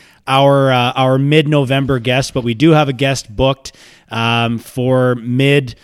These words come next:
early November, and you guys are definitely gonna wanna tune in for that. It's gonna be a fucking great show.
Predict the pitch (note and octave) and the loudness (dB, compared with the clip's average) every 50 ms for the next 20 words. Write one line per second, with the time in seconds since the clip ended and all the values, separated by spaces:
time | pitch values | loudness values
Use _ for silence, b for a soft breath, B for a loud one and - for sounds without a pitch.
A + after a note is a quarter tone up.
0 | b b b b _ C#3+ D3 D3 D3 C#3+ C#3+ C#3+ C3+ C3 B2+ B2 A#2+ G#2+ B2 B2 | b b b b _ 2 4 4 4 4 2 2 0 0 0 -2 -2 0 -2 -2
1 | C3 D3+ D3+ E3+ F3 F3 F3 F3+ F#3 F3+ - C3+ C3+ C3+ C3+ C3+ C3 B2+ B2+ B2+ | 0 0 0 0 0 2 0 0 -2 -4 -4 -4 -4 -2 -2 -2 -2 -2 -2 -2
2 | C3+ A#2+ A2 A#2 G2 - C#3 B2+ - - C#3 B2 B2+ C3 B2+ B2+ B2+ B2+ B2 A#2 | -2 -4 -4 -8 -6 -6 -6 -6 -4 -4 -6 -4 -4 -4 -2 -2 -2 -4 -4 -6
3 | - - - C3+ B2+ B2+ A#2+ A2 - B2 A2+ G#2+ G2 A#2+ A2+ A2+ A#2 A2+ A2 - | -6 -4 -2 -2 -2 -2 -2 -4 -4 -6 -6 -4 -4 -4 -2 -2 -2 -4 -6 -8
4 | - - A#2 A2 A2+ A2 G2+ - - - B2+ A2 - - A2 G2+ - A2+ A2+ A2+ | -8 -8 -6 -4 -6 -6 -6 -8 -8 -8 -8 -8 -6 -8 -10 -10 -8 -8 -8 -8
5 | A2+ - - - B2 A2+ A2 A2 G#2+ | -8 -8 -8 -6 -6 -4 -4 -4 -6